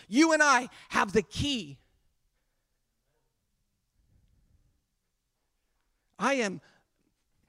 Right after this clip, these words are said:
I'm preaching a dangerous gospel because we're not perfect.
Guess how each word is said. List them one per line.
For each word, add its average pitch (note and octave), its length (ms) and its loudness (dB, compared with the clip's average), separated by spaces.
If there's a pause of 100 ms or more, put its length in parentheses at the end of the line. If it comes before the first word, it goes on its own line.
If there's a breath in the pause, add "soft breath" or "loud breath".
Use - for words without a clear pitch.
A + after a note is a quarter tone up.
(1800)
I'm F3 100 -8
preaching B3+ 400 -4
a F#3 60 0
dangerous A3 520 -2
gospel - 520 -6 (2750)
because F#3 340 -10
we're G3+ 160 -6
not G3 280 -4
perfect. - 480 -12